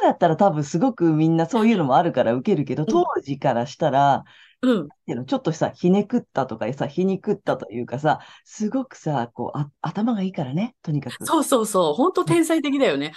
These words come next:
Speaker 2: ほんと正気のサタデーナイトだよ。
Speaker 1: そうそうそうそうそう。当時からしたらあまりにちょっと最先端すぎて、
Speaker 2: うん。
Speaker 1: なかなか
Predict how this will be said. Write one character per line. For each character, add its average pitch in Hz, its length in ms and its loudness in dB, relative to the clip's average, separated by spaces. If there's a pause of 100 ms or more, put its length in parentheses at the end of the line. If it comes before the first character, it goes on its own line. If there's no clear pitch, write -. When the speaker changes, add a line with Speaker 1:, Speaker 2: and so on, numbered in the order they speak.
Speaker 2:
ほ 233 120 0
ん - 20 -6
と 240 100 2
正 - 280 2
気 349 100 4
の 302 100 4
サ 302 220 -2
タ 311 120 2
デ 294 100 2
ー - 20 4
ナ 330 100 4
イ 330 80 2
ト 196 100 4
だ 170 120 4
よ。 143 160 -2
Speaker 1:
そ - 260 2
う - 20 0
そ 302 100 2
う 294 180 -2
そ - 180 2
う 254 40 2
そ - 220 -6 (120)
う - 40 -20
そ - 160 -10
う。 240 40 -12 (1500)
当 381 260 2
時 - 120 -2
か 135 120 0
ら 143 100 -4
し - 40 -10
た 139 100 -2
ら 117 160 0
あ 143 80 2
ま 285 160 4
り 415 120 2
に 175 120 2
ち 160 100 -6
ょ - 20 -8
っ - 60 -12
と 127 100 -8
最 196 220 -2
先 302 260 -2
端 294 220 -2
す 311 120 -2
ぎ 156 140 -4
て、 147 340 0 (400)
Speaker 2:
う 196 60 -6
ん。 180 40 -2
Speaker 1:
な 233 80 2
か - 80 0
な 208 80 -6
か - 80 -20